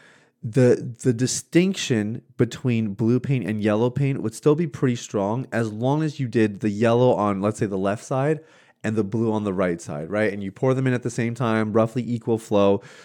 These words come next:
So yeah, they clash in the middle, sure, but more or less you have yellow and you have blue.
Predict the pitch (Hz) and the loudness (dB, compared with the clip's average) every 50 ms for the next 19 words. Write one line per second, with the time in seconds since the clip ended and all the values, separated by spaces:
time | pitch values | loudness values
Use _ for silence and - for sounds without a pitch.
0 | - - - 131 117 110 113 107 92 95 98 98 - - 135 127 135 156 156 - | -20 -4 0 2 4 6 6 6 4 4 0 -2 -4 -4 -4 -2 -2 -2 -2 -4
1 | 175 160 156 139 123 120 123 131 147 151 147 - - - - 120 123 143 147 - | -4 -4 -2 0 2 2 2 2 0 -2 -4 -8 -4 2 4 4 6 4 2 0
2 | - - - - - _ - 117 - 127 123 131 147 147 135 123 123 - - 110 | -6 -16 -20 -20 -2 _ 2 2 4 4 4 4 6 6 6 4 4 2 0 2
3 | 113 110 107 98 104 - 104 107 113 113 113 113 113 110 113 110 - 107 104 101 | 2 2 2 2 -2 -6 0 4 6 6 6 6 4 2 0 -2 -6 -8 -6 -2
4 | 101 101 95 87 85 - 87 85 76 65 | 0 0 0 -2 -4 -4 -4 -4 -4 -6